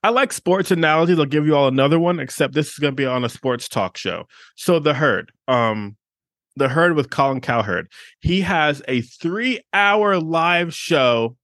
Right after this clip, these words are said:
every day. Actually, well, hold on. It's always interesting to me when people say that they have their show every day when they know it's only Monday through Friday. So what are we doing here?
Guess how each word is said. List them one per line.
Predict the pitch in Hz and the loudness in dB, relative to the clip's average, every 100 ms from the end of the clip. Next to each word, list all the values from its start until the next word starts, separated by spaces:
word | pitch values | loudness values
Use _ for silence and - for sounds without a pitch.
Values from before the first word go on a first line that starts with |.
| _ _ _ | _ _ _
every | 143 131 127 | 0 2 2
day. | 104 85 - | 0 -4 -2
Actually, | 160 - 165 | -4 -2 0
well, | 131 | 0
hold | 117 120 | -2 -6
on. | - - _ _ _ _ _ _ _ - | -6 -16 _ _ _ _ _ _ _ -8
It's | - | -2
always | 330 294 | 2 2
interesting | 175 180 170 147 | 0 0 -2 -2
to | 135 | -2
me | 135 | 0
when | 127 | -2
people | 156 180 175 151 | -4 -6 -6 -4
say | - 120 143 175 - - 147 | 0 0 0 -4 -12 -8 -4
that | 139 | 0
they | 147 | 0
have | 147 147 139 | 0 -2 0
their | 135 | -2
show | - 151 143 - | 0 0 0 0
every | 143 131 127 | -2 0 0
day | 117 123 147 - - | 0 0 -2 -6 -6
when | 196 262 | -2 0
they | 302 | 0
know | 262 269 269 | 2 2 2
it's | 190 | 0
only | 175 | 0
Monday | 156 156 151 | 0 2 0
through | 139 120 | 0 0
Friday. | 170 165 101 120 - | 0 0 -2 -6 -12
So | - 233 | -4 0
what | 269 | 0
are | 262 | 0
we | |
doing | 208 143 113 | 0 0 -2
here? | 82 | -8